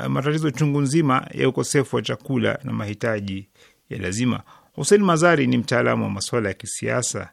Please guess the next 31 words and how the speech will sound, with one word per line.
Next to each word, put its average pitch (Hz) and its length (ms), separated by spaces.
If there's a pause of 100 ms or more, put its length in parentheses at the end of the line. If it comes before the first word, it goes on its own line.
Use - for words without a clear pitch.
(160)
ya - 100
Afghanistan 107 520
na 117 100
anasema, 127 540
na 120 80
hapa 120 200
namnukulu, 123 520 (320)
Badala 233 420
ya 202 80
wakuu 175 260
wa 202 100
Jumuiya 175 240
ya 208 60
Ushirikiano 175 400
wa 180 60
Kiislamu 180 440
wa 180 60
O 170 100
I 160 80
C 175 200
au 170 200
nchi 160 160
za 147 180
Waislamu 156 500
kwenda 160 260
Kabul 156 340
kuzungumza 143 400
na 147 80
viongozi 135 400
wa 131 100
Taliban, 135 640